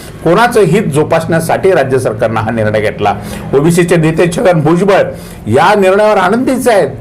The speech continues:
किंवा ओबीसीचे जेवढे नेते होते त्या नेत्यांचं आता सध्या शांत आहेत ही सगळी मंडळी, त्यांचं कसल्याही पद्धतीचा आक्षेप नाही, उलट ते ह्या निर्णयाचं कौतुक करतायत. याचाच अर्थ, अ,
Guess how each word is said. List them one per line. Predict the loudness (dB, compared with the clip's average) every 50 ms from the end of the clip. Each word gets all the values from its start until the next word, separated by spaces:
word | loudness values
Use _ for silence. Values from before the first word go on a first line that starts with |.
| -14 -14 -16 -14 -8 -4
किंवा | -2 0 2
ओबीसीचे | 2 2 0 0 0 0 0 0 2 2 2
जेवढे | 2 2 2 4 4 4
नेते | 4 4 2 2 2 2
होते | 4 4 4 2 2 2 0 0 0 -2 -6 -10 -16 -18 -20 -6 -2
त्या | 0 0 2 2
नेत्यांचं | 2 2 2 2 2 0 2 2 0
आता | 2 2 0 0
सध्या | 0 0 0 0 0 0
शांत | 0 0 0 2 2 2
आहेत | 0 0 2 0
ही | 0 0
सगळी | 0 0 2 2 2
मंडळी, | 2 2 0 0 0 2 2 0 -2
त्यांचं | -4 -8 -14 -16 -8 -4 -2 -2 0 0 0
कसल्याही | -2 -2 -4 -2 0 0 0 2 0
पद्धतीचा | 0 -2 -2 -2 -2 -2 -2 -2 -2 -2
आक्षेप | -2 -4 -6 -8 -4 -2 -2 -2 -2 -2
नाही, | -2 0 0 0 -2 -4 -6 -10 -14 -10 -4 0
उलट | 2 2 2 2 2 2
ते | 2
ह्या | 4 2
निर्णयाचं | 2 2 2 2 2 2 2 2 0 0 -2
कौतुक | 0 0 -2 -2 0 -2 -4 -2 0
करतायत. | 0 -2 0 0 0 0 0 -2 -4 -10 -16 -18 -16 -10 -4
याचाच | -2 2 2 2 2 0 0 0 2 2 2 2 2 2
अर्थ, | 2 2 2 0 0 -2 -2
अ, | -2